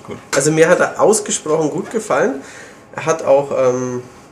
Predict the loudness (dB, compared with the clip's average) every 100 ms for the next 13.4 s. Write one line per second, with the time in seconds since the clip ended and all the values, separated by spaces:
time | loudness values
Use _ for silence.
0 | -20 -20 -12 -2 0 0 -4 -8 -8 -10
1 | -10 -4 -2 -2 -4 -2 -2 -2 -4 -6
2 | -4 -6 -6 -8 -8 -6 -8 -6 -6 -4
3 | -6 -2 -2 0 -2 -2 -2 -2 -2 -4
4 | -12 -20 -12 -4 -2 -2 -8 -8 -8 -6
5 | -6 -6 -6 -6 -8 -10 -12 -10 -4 -2
6 | -2 -4 -12 -4 -4 -2 -6 -8 -14 -14
7 | -4 -4 -2 -8 -8 -6 -6 -8 -6 0
8 | 0 0 0 2 2 0 -2 0 0 -2
9 | -6 -8 -8 -6 -6 -6 -8 -8 -4 -4
10 | -4 -6 -4 -4 -2 -4 -4 -4 -4 -2
11 | -2 0 -2 -8 -16 -20 -20 -20 -14 -10
12 | -6 -6 -6 -8 -4 0 0 0 0 0
13 | 0 0 0